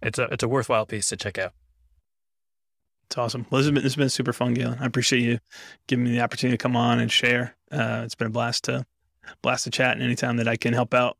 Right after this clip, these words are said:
Speaker 2: uh, or help folks from the, from the audience, happy to have those conversations.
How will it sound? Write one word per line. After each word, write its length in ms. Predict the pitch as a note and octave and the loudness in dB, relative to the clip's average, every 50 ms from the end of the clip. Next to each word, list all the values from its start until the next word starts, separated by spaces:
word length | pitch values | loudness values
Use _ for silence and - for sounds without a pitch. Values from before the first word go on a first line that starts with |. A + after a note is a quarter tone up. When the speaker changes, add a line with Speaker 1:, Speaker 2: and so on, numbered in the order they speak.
| _ - | _ -6
Speaker 2:
uh, 300 | - A#2 A#2 A#2 A2+ A2+ | -6 -4 -4 -4 -4 -4
or 120 | A2+ A2+ | -4 -2
help 180 | A2+ C3 A#2 - | -2 -2 -2 -2
folks 340 | - A#2+ A2+ - - - - _ _ _ - | -2 -4 -2 -2 -4 -8 -10 _ _ _ -6
from 220 | - C3 B2 A#2+ | -4 -2 -2 -2
the, 320 | A#2+ A#2+ B2 B2 C3 B2+ - | -2 -2 -2 -4 -4 -6 -10
from 260 | - - - C3+ B2 B2 | -6 -2 -2 0 0 0
the 80 | B2 | 0
audience, 500 | A#2+ - B2+ B2+ C#3+ C3+ C3 B2+ - - - _ _ _ _ _ _ _ - | 2 2 2 4 4 4 2 0 -4 -8 -10 _ _ _ _ _ _ _ -4
happy 240 | - C3+ A#2+ - B2+ | -2 -2 -2 -2 -2
to 60 | A#2 | -4
have 120 | A#2 A2+ | -2 -4
those 120 | A#2 A#2 - | -4 -4 -4
conversations. 640 | - B2 A#2+ A#2 - - D3 C#3 - E3 - - | -4 -4 -4 -4 -4 -4 -4 -4 -4 -6 -8 -12